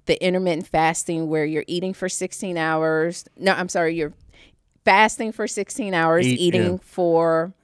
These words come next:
Speaker 1: for the remaining
Speaker 2: Yeah.
Speaker 1: time
Speaker 2: And that's
Speaker 1: throughout
Speaker 2: just
Speaker 1: the
Speaker 2: one
Speaker 1: day.
Speaker 2: way.
Speaker 1: That's one way.
Speaker 2: Yeah.
Speaker 1: The other ways are the, the, there's like the two five way or five two way, eh, or where you're eating very low calorie,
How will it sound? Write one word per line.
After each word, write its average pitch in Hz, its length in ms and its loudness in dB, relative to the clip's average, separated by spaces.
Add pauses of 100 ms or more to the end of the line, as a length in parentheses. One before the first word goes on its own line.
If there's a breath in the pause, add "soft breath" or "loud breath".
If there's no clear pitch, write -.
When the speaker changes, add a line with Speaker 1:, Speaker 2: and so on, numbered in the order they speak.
(140)
Speaker 1:
for 165 380 2
the 160 180 0
remaining 165 540 2
Speaker 2:
Yeah. 175 60 -2
Speaker 1:
time 170 320 -2
Speaker 2:
And 175 80 6
that's 254 80 6
Speaker 1:
throughout 254 120 6
Speaker 2:
just 247 120 2
Speaker 1:
the 165 60 4
Speaker 2:
one 185 140 6
Speaker 1:
day. 156 280 2
Speaker 2:
way. 120 360 0 (140)
Speaker 1:
That's 220 240 4
one 233 260 0
way. 170 260 2
Speaker 2:
Yeah. 113 120 0
Speaker 1:
The 165 140 -2
other 220 240 2
ways 196 480 0
are 165 200 0
the, 160 320 -2 (380 soft breath)
the, 156 320 -4
there's 175 260 4
like 156 180 -2
the 165 100 -6
two 233 240 -6
five 196 360 2
way 185 220 0
or 156 100 0
five 180 380 0
two 196 300 -6
way, 175 560 2
eh, 127 60 -6 (160)
or 190 680 4 (280 soft breath)
where 165 500 2 (180)
you're 160 320 2
eating 156 440 -2
very 175 360 6
low 180 200 6
calorie, 170 840 2